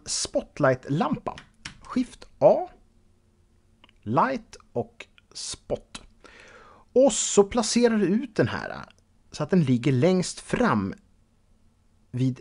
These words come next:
lokets, eh, nos. Och det går ju att göra så här till exempel. Att du markerar den här ytan längst fram och så Shift S och väljer Cursor to Selected. Och sen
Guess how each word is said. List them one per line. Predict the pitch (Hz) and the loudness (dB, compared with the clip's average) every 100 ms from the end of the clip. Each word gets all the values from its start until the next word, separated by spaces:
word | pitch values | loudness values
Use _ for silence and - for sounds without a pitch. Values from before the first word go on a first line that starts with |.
| 113 | -2
lokets, | 120 143 - 135 - - - - - _ _ _ - | -2 -2 -4 -8 -6 -4 -4 -6 -12 _ _ _ -20
eh, | - _ - _ _ | -20 _ -20 _ _
nos. | - 117 131 151 - - - - - - - _ _ _ - - _ | -10 0 2 2 -2 -6 -6 -12 -20 -20 -20 _ _ _ -20 -20 _
Och | 160 - - - | 0 0 -4 -2
det | 120 196 294 294 277 | 2 2 2 -2 -2
går | 226 190 196 | 0 2 4
ju | 196 | 2
att | 175 | 2
göra | 165 151 147 143 | 4 4 4 0
så | - 131 | -4 -2
här | - - | -2 -2
till | - 95 | -6 -8
exempel. | - - - - - - _ _ _ _ _ - - - _ | -8 -10 -10 -12 -12 -20 _ _ _ _ _ -18 -18 -20 _
Att | - - | -12 -6
du | 143 139 | -6 -4
markerar | 139 135 - 247 165 | -4 -4 -4 -4 -2
den | 131 123 | 0 0
här | 196 165 - _ | 0 -2 -4 _
ytan | 151 113 - - 214 | -8 -6 -6 -4 0
längst | 127 117 - | 0 -2 -2
fram | 220 294 285 - | -4 -2 -8 -10
och | - | -8
så | 127 | -6
Shift | - 123 - - | -6 -8 -10 -14
S | 233 226 - - - - - | -10 -8 -8 -8 -10 -10 -10
och | 131 - | -10 -6
väljer | 107 123 117 117 117 110 _ | -2 0 0 0 0 -2 _
Cursor | - 147 139 - 107 | -4 -2 -2 -2 -6
to | - 110 87 | -6 -10 -10
Selected. | - 80 - - - 240 - _ - - - - - - | -10 -10 -10 -12 -6 -6 -6 _ -20 -20 -20 -20 -20 -8
Och | 139 | -6
sen | - 147 139 | 0 0 0